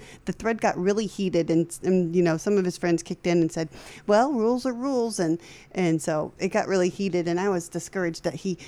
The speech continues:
took it down 'cause I was, like, <laughs> following all the comments. <laughs> And then I decided I got better things to do. Um, but the whole point of all that is that those are arbitrary laws.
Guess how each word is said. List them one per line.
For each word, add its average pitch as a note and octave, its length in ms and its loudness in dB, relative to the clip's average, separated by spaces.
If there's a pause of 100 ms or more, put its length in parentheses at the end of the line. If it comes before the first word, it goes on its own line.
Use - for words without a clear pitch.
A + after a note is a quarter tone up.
(160)
took G3 160 -6
it F3 80 -6
down F3 160 -4
'cause F3 160 -8
I F3 80 -2
was, F3 180 -6
like, E3 160 -4
<laughs> - 180 -10
following F#3 360 4
all E3+ 120 0
the - 100 -16
comments. - 500 -2 (320)
<laughs> - 800 2
And D#4 120 8
then B3 120 4
I G#3+ 80 6
decided F3 420 -2
I F3+ 60 0
got - 200 -8
better - 180 -8
things - 220 -8
to - 80 -8
do. - 160 -8 (380)
Um, F3 340 0
but F#3 140 -4
the F#3+ 60 0
whole A#3 160 4
point A3+ 340 4
of E3+ 80 0
all E3+ 200 0
that E3 260 0
is E3 200 0
that - 200 -2 (120)
those G#3+ 280 2
are G3+ 80 0
arbitrary F#3 580 -2
laws. C#3 400 -8